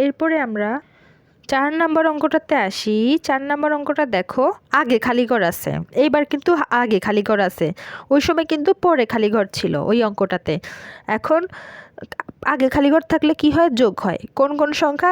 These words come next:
এই সংখ্যাটা আর এই সংখ্যাটা। তাহলে আমরা যোগ করব। এখন খালি ঘর যে আগে, তাই যোগ করব। তাহলে আগে কোন সংখ্যা লিখব? যোগের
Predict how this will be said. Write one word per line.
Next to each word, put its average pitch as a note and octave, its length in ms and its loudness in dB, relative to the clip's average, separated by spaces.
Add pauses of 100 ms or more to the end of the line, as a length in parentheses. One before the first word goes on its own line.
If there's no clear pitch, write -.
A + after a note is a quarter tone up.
(120)
এই B3 140 2
সংখ্যাটা C#4 380 0
আর A3 100 0
এই G3+ 120 -2
সংখ্যাটা। F#3+ 360 -2 (460)
তাহলে B3 260 2
আমরা C4 140 -2 (100)
যোগ C4 100 4 (120)
করব। E3 180 -2 (1000)
এখন C#4 220 -2
খালি B3+ 200 2
ঘর C4 100 2 (100)
যে D4+ 60 4 (100)
আগে, C4 240 0
তাই A3+ 100 2 (100)
যোগ G#3+ 180 0
করব। A3 160 -2 (200)
তাহলে B3 240 2 (220)
আগে A#3+ 200 0
কোন A#3+ 100 0 (100)
সংখ্যা C4+ 280 0
লিখব? A#3 200 -2 (580)
যোগের C4 220 4